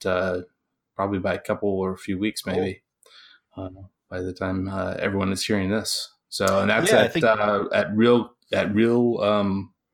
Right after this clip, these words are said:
Speaker 1: well, my, my co-host, uh, his other podcast, uh, and it's not, it's not a minute one, it's, uh, but it is about movies. Real Comic Heroes, and, uh,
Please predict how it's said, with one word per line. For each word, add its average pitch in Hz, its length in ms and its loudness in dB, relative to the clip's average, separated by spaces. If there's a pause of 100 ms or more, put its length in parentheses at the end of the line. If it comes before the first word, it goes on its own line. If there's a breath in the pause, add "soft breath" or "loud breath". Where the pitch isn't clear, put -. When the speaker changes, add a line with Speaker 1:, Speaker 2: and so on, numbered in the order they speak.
(460 loud breath)
Speaker 1:
well, 117 140 6
my, 113 240 4
my 110 160 2
co-host, 120 580 4
uh, 104 200 4
his 107 280 0
other 110 180 2
podcast, 95 720 -2
uh, 95 220 -2
and 92 120 -2
it's - 160 -8
not, 98 220 0 (100)
it's - 180 -6
not 98 160 0
a 95 60 0
minute 92 280 -2
one, 92 280 -2
it's, - 260 -6
uh, 92 260 -2
but 104 120 2
it 120 80 6
is 123 80 4
about 113 220 4
movies. 98 380 -4 (280 loud breath)
Real 107 140 4
Comic 98 360 -2
Heroes, 92 640 0 (400)
and, 92 280 0
uh, 92 360 2